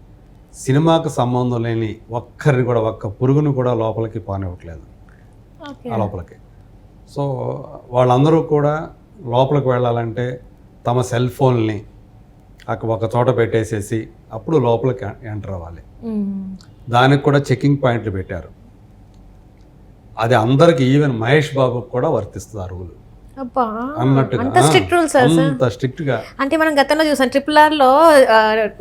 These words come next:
Speaker 2: రామ్ చరణ్ గారు ఇంకా మన ఎన్టీఆర్ గారు, జూనియర్ ఎన్టీఆర్ గారు ఏంటంటే వాళ్ళు అది వేసుకున్నారు, ఐడీ కార్డు వేసుకున్నారు.
Speaker 1: మ్మ్.
Speaker 2: అప్పుడు అది కూడా Insta-లో చాలా ఫేమస్ అయింది, ఏంటి వీళ్ళు కూడా
Speaker 1: అవును.
Speaker 2: కాలేజ్ స్టూడెంట్స్ లాగా ఐడీలు ఎందుకు వేసుకున్నారు అని చెప్పేసి. So ఈ-, అలానే అంటారు.
Speaker 1: అంతే,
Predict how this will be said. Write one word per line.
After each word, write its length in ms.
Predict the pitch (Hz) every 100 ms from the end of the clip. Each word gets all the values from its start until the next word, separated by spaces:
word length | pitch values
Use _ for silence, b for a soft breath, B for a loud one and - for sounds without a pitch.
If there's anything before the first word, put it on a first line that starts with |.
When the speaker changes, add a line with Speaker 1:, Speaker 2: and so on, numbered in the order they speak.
| 220
Speaker 2:
రామ్ 300 | 208 226 247
చరణ్ 180 | 277 285
గారు 200 | 269 269
ఇంకా 680 | 269 254 269 269 269 294 285 B B -
మన 140 | 233
ఎన్టీఆర్ 340 | 226 240 285 277
గారు, 220 | 254 233
జూనియర్ 280 | 226 262 262
ఎన్టీఆర్ 240 | 254 247
గారు 140 | 247 233
ఏంటంటే 320 | 240 254 320
వాళ్ళు 220 | 294 311
అది 240 | 294 240
వేసుకున్నారు, 340 | 277 - 302 226
ఐడీ 200 | 269 349
కార్డు 240 | 320 247
వేసుకున్నారు. 520 | 220 - 214 202 190
Speaker 1:
మ్మ్. 260 | 123 127 104
Speaker 2:
అప్పుడు 200 | 247 320
అది 120 | 294
కూడా 160 | 320 349
Insta-లో 640 | 302 - 339 339 381 370
చాలా 280 | 285 277 330
ఫేమస్ 340 | 370 330 320 311
అయింది, 200 | 262 277
ఏంటి 140 | 311
వీళ్ళు 240 | 277 311
కూడా 120 | 339 -
Speaker 1:
అవును. 120 | 254
Speaker 2:
కాలేజ్ 200 | 277 -
స్టూడెంట్స్ 320 | 330 330 320
లాగా 180 | 302 285
ఐడీలు 340 | 262 311 302
ఎందుకు 220 | 285 294
వేసుకున్నారు 560 | 285 277 - 254 247 240
అని 220 | 233 233
చెప్పేసి. 400 | 220 220 214 208
So 120 | 208 269
ఈ-, 220 | 254 -
అలానే 300 | 226 277 302
అంటారు. 360 | 277 208 240 175
Speaker 1:
అంతే, 440 | 117 160 143 107